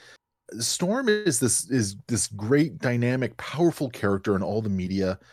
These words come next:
medium, and in the game, I don't feel like her kit really reflects that. Um, so I'm, I think her leadership needed to be changed, but I would have liked to see her, her, the rest of her kit get a little bit more buffed,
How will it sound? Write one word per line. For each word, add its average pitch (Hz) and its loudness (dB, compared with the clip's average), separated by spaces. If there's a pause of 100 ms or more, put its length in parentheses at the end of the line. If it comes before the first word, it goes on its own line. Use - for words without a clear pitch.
(180)
medium, 95 0
and 101 -4 (320)
in 160 -2
the 143 2
game, 113 -2 (640)
I 135 -2
don't 131 -2
feel 131 -4
like 117 0
her 101 -4
kit - -4 (100)
really 92 -4
reflects - -10
that. 90 -2 (680)
Um, 62 -4 (220)
so 117 2
I'm, 147 0 (1160)
I 120 4
think 156 2
her 165 0
leadership 131 2
needed 113 0
to 104 -6
be 98 -4
changed, 139 -2
but 110 2
I 110 2
would 113 0
have 120 -2
liked 120 0
to 113 -6
see 104 -2
her, 101 0
her, 104 -4
the 107 -2
rest 101 0
of - -10
her 101 2
kit - -4
get 101 0
a 85 -2
little 98 0
bit 98 0
more 92 -4
buffed, 85 -4